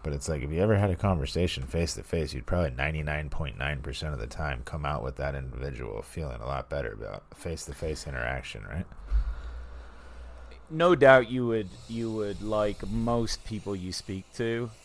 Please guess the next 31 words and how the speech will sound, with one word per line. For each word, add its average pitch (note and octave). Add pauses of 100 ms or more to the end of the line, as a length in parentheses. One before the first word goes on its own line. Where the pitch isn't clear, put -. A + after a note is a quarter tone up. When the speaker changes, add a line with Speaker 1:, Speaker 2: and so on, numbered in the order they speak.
(100)
Speaker 2:
if G#2
you G#2
got F2+
time F#2
to -
sit -
down F2
and D#2+
talk D2+
with C#2+
them. C2 (280)
I A2
think B2+
that A2
that A2+
is G#2+
probably A2
just G#2+
what's A2
gonna G2+
happen. A2 (320)
Because C#3+
even F3
if -
you C#3+
find C#3+
that C3+
you A#2
disagree B2
fundamentally A#2
on G#2